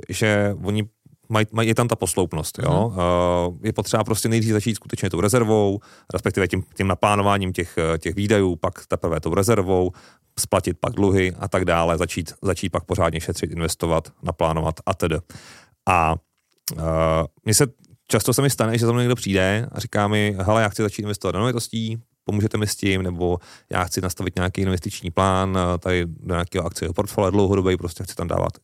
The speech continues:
Speaker 1: tolik, tolik peněz.“ A pak já třeba zjistím, že ten člověk má, eh, nemá, nemá žádnou rezervu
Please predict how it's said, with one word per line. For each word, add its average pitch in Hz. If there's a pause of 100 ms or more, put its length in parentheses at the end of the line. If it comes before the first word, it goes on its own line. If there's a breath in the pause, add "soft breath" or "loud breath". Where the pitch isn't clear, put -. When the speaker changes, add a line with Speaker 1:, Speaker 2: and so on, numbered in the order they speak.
(240)
Speaker 1:
tolik, 85
tolik 80
peněz.“ 80 (580 loud breath)
A 82
pak -
já 123
třeba 127
zjistím, 117
že 120
ten 131
člověk 120
má, 107 (240)
eh, 90
nemá, 110
nemá 110
žádnou 110
rezervu 101